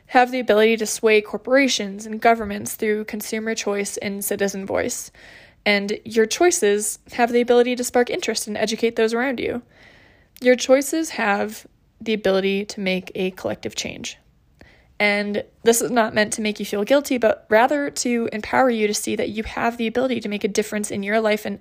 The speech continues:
in others' lives. But with this empowerment, however,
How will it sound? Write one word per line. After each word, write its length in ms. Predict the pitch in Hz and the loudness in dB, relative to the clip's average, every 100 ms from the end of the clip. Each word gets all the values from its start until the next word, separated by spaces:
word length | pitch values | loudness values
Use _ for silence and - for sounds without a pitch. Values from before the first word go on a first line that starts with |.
| - | -8
in 140 | 208 | -6
others' 300 | 247 302 247 | -4 -2 -2
lives. 420 | - - - - _ _ - - - _ _ _ _ _ _ | -2 -4 -8 -10 _ _ -20 -20 -20 _ _ _ _ _ _
But 160 | 262 254 | 2 4
with 160 | 285 | 0
this 160 | 339 330 | -2 -6
empowerment, 480 | 262 - 220 196 - | -6 -2 0 0 -4
however, 480 | 196 190 190 190 | -2 0 2 0